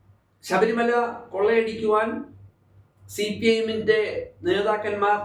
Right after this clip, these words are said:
നേരിട്ട് ചില ഇടപെടലുകൾ നടത്തി എന്ന തരത്തിൽ ബി ജെ പി സംസ്ഥാനത്തൊട്ടാകെ പ്രചരണങ്ങൾ നടത്തുമ്പോൾ സംസ്ഥാനത്തെ മൊത്തം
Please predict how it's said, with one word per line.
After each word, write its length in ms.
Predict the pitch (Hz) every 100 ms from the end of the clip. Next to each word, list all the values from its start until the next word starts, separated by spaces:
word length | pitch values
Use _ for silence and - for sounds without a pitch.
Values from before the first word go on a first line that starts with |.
| - 170
നേരിട്ട് 560 | 185 220 220 226 226 208 - - -
ചില 100 | 196 190 175
ഇടപെടലുകൾ 520 | 202 208 208 202 202 180
നടത്തി 300 | 175 185 202 190
എന്ന 120 | 190 185
തരത്തിൽ 380 | 175 180 190 151 156 - - - _ _ _ _ _ _ _ _ _ _ _ _ _ 170
ബി 120 | 196 208
ജെ 80 | 214
പി 80 | 220 202
സംസ്ഥാനത്തൊട്ടാകെ 880 | - - 208 220 - 185 202 208 208 214
പ്രചരണങ്ങൾ 520 | 180 190 196 196 196 - - 156
നടത്തുമ്പോൾ 560 | - 170 - 156 - - - _ _ _ _ - _ _ _ _ _ _ _ - -
സംസ്ഥാനത്തെ 540 | 185 - 240 240 247 233
മൊത്തം 260 | 208 208